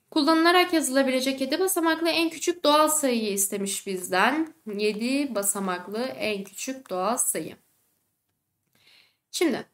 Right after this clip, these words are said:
yazabileceğim en küçük sır-, rakam burada sıfır. Ama buraya sıfır gelmez. Dolayısıyla ikiyi yazdım. Şimdi sıfır yazabilirim. Sıfır, üç, dört, beş, altı, yedi.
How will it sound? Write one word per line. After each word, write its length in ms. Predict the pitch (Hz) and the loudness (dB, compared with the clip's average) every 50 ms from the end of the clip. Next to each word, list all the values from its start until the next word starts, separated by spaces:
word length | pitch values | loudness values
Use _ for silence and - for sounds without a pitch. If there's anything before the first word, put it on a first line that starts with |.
| _ _ _ _ _ _ _ _ _ _ - | _ _ _ _ _ _ _ _ _ _ 0
yazabileceğim 680 | 240 254 269 302 311 294 330 330 330 330 349 359 359 | 2 4 4 4 4 4 4 4 4 4 4 4 4
en 140 | 359 359 359 | 4 2 2
küçük 260 | 359 - - - 320 | 0 -2 -4 -2 2
sır-, 380 | - - - 330 294 - 285 277 | 2 4 4 2 0 -4 -2 2
rakam 480 | 302 320 320 320 320 349 339 339 311 294 | 4 4 4 2 0 0 0 2 2 2
burada 280 | 320 311 294 320 330 | 0 0 0 0 2
sıfır. 600 | 320 - - 359 349 349 - 196 - - - - _ | 2 2 2 2 0 0 -2 -6 -6 -6 -10 -10 _
Ama 220 | - 254 277 294 277 | -4 -2 -2 0 0
buraya 160 | 302 302 294 | 0 0 0
sıfır 300 | - - - - - 285 | 0 0 -2 -4 -6 -4
gelmez. 480 | 277 294 285 285 285 294 294 294 285 - | 0 2 2 2 2 2 0 -2 -2 -2
Dolayısıyla 520 | 240 233 220 208 214 214 - - 269 262 | -2 -2 -2 -2 -2 -4 -2 0 0 0
ikiyi 300 | 247 240 - - 233 214 | 0 -2 -4 -4 -4 -4
yazdım. 460 | 185 180 - - - - - 135 - _ _ | -4 -4 -6 -8 -10 -12 -12 -14 -18 _ _
Şimdi 360 | - - - 339 330 311 285 | -14 -8 -4 -2 -2 0 0
sıfır 300 | - - - - - 247 | 0 0 0 -2 -4 -2
yazabilirim. 600 | 233 220 208 208 202 185 185 175 185 220 254 240 - - - - - _ | -2 -2 -2 -2 -4 -4 -4 -4 -4 -4 -6 -8 -10 -16 -20 -20 -20 _
Sıfır, 880 | - - - - 285 - - 226 202 196 202 226 254 - - - - _ - | -6 -2 -2 -2 -2 -4 -4 -6 -4 -4 -4 -4 -6 -8 -12 -16 -18 _ -6
üç, 640 | 240 254 262 254 247 254 240 240 - - - _ - | -4 -2 -2 -2 -2 -4 -4 -8 -10 -12 -10 _ -2
dört, 680 | 233 226 220 220 220 220 220 220 - - - - - | 0 2 4 4 4 2 0 -4 -10 -16 -16 -8 -4
beş, 600 | 208 208 208 208 208 220 233 233 - - - - - | -2 0 0 0 0 -2 -2 -4 -6 -8 -10 -10 -6
altı, 460 | - 185 180 - - - - - 254 | -4 -4 -4 -4 -6 -10 -10 -6 -4
yedi. 600 | 262 269 262 247 247 240 233 233 - - - - | -2 -2 0 0 0 -2 -2 -2 -4 -8 -10 -12